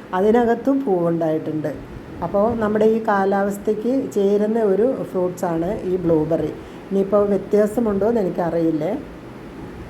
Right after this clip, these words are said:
അപ്പൊ നിങ്ങള് ഇതൊക്കെ ഒന്ന് കാണുമ്പോ നിങ്ങളുടെ, ഏ, പിന്നെ അഭിപ്രായങ്ങളൊക്കെ ഒന്ന് പറയണം. ഇതിന് പ്രത്യേകിച്ച് സംരക്ഷണമൊന്നുമില്ല ട്ടോ.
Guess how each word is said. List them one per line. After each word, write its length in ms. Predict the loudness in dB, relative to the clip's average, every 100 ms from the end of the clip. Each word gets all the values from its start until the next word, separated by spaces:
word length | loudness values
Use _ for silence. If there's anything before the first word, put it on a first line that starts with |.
| -12
അപ്പൊ 160 | 0 2
നിങ്ങള് 540 | 4 4 4 4 2 0
ഇതൊക്കെ 340 | -2 -2 -2
ഒന്ന് 160 | -2 -2
കാണുമ്പോ 640 | -2 -4 -2 -2 0 0 -2
നിങ്ങളുടെ, 540 | -2 0 2 0 0 -4
ഏ, 120 | -6
പിന്നെ 280 | -2 -2 -2
അഭിപ്രായങ്ങളൊക്കെ 720 | -2 -2 -2 0 0 0 0
ഒന്ന് 140 | 0 0
പറയണം. 520 | 0 0 0 0 -2 -4 -8 -12 -10 -6 4
ഇതിന് 260 | 6 6
പ്രത്യേകിച്ച് 640 | 4 -2 2 2 2 0 -2
സംരക്ഷണമൊന്നുമില്ല 1300 | -2 -2 -4 -4 -2 0 0 0 2 2 4 2
ട്ടോ. 300 | 0 -2 -2